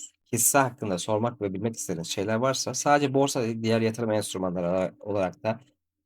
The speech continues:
merak ettiğiniz şeyler varsa, dilimizin döndüğü kadar,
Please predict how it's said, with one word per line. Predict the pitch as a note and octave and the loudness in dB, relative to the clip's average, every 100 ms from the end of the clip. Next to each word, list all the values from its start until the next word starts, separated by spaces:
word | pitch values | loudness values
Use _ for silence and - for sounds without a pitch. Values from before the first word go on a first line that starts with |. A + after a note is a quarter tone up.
| - | 0
merak | A2 A#2+ A#2+ | 4 4 2
ettiğiniz | - E2+ | -4 -4
şeyler | E2 G#2 F#2 | -2 -2 0
varsa, | F#2+ G2+ - B2+ C3 - _ _ _ | 0 -2 0 -2 -4 -10 _ _ _
dilimizin | C#3 C3 G#2 G2 | 4 6 4 2
döndüğü | G2 G#2 A#2+ | 0 2 0
kadar, | B2+ A2+ B2 | -2 -4 -4